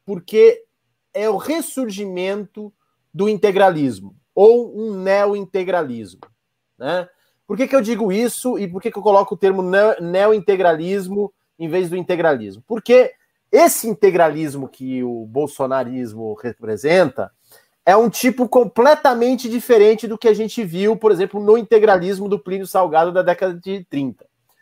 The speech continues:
Pra quem não sabe, o integralismo é uma ideologia política de cunho totalitário, né, é, que foi criado por intelectuais que, então, no final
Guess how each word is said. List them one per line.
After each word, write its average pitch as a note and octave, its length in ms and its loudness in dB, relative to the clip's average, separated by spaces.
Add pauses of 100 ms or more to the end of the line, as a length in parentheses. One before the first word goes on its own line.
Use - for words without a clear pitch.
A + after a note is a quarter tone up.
(420)
Pra A#3 120 0
quem D4+ 160 0
não C4+ 120 6
sabe, E3 560 2
o D3+ 220 -4
integralismo E3+ 920 -4
é F3 320 4
uma B2 760 -6
ideologia C3 540 -2
política G#3 800 -2 (540)
de C#3+ 100 -12
cunho D3+ 320 -4
totalitário, D#3+ 960 2 (840)
né, C#3+ 320 -8 (480)
é, D#3+ 1000 4
que A3+ 200 -6
foi F#3 260 -6
criado D3 760 0
por F3+ 120 -10
intelectuais E3 1300 -2 (400)
que, E3+ 180 -18
então, D#3 600 -4
no C#3+ 180 -14
final D#3+ 800 0